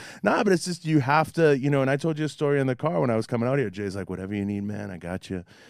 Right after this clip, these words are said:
But I can't have people on the property anymore." You know, <laughs> like, he's just, you know, that's Jay. And, but he's serious. You know, you just have to block out a lot of the crap, and you have to do your thing and do you.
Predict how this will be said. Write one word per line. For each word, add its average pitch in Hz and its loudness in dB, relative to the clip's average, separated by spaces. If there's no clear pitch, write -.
But 110 -16
I 110 -14
can't 120 -14
have 107 -12
people - -18
on - -12
the - -12
property - -16
anymore." 82 -10
You 101 -4
know, 110 2
<laughs> - 0
like, 202 2
he's 233 2
just, 208 -8
you 214 2
know, 202 8
that's 151 4
Jay. 143 6
And, 120 -2
but 139 4
he's 165 0
serious. 202 0
You 123 0
know, 113 2
you 113 2
just 117 -2
have 143 2
to 127 -2
block 110 -2
out 123 2
a - 2
lot 117 -2
of 117 0
the 120 0
crap, 110 -2
and 104 -2
you 98 0
have 107 -4
to 104 -12
do 101 -8
your 117 -2
thing 120 0
and 107 -2
do 110 -4
you. 117 0